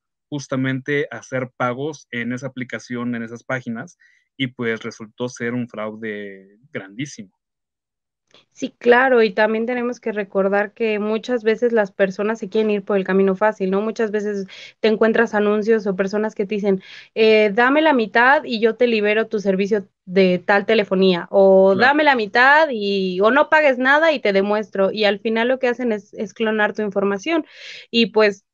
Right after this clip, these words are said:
Speaker 2: sí se puede levantar un acta y todo, pero al final tú también estabas incurriendo en un fraude de cierta manera y es más complicado.
Speaker 1: No, y a-, y aparte de mostrar justamente que caíste en una página falsa,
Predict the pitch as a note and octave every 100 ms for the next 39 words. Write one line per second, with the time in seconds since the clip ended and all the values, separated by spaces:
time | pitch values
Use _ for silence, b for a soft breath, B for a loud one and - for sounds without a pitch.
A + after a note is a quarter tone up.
0 | _ _ _ - C4 C4+ C4 B3+ A#3+ G#3+
1 | G3+ G#3+ G#3+ G#3+ A3 G#3 G3+ G#3 G3 G3+
2 | G3+ A3 G#3 G3 G3 G3+ G3 B3 A#3+ A3+
3 | G3+ G3 F3+ F3+ F#3+ F3+ F#3 F#3+ F#3 F3+
4 | F3+ F3 F#3 F3+ F3+ E3+ F#3 F3 F#3 F#3
5 | F#3+ F#3+ G3+ D#4+ - F#3 F3+ - F#3+ F#3
6 | F3+ - E3+ F3 - E3+ E3+ _ _ _
7 | _ _ _ _ _ _ _ _ _ -
8 | B2 C#3+ D#3+ C3+ B2 D#3 B2 C3+ C3+ D#3
9 | B2+ A#2+ - C3+ C#3+ C#3+ C#3 C#3 C3+ C3+
10 | C#3 C#3 C#3 B2 A#2+ C3 - D3 C#3+ B2+
11 | B B B B A#2+ B2+ C#3+ C#3+ B2+ A2+
12 | A2 G#2 - C#3 D3 C3 G#2+ - C3 C3
13 | - C#3 A#2 G#2+ G2+ F#2+ F2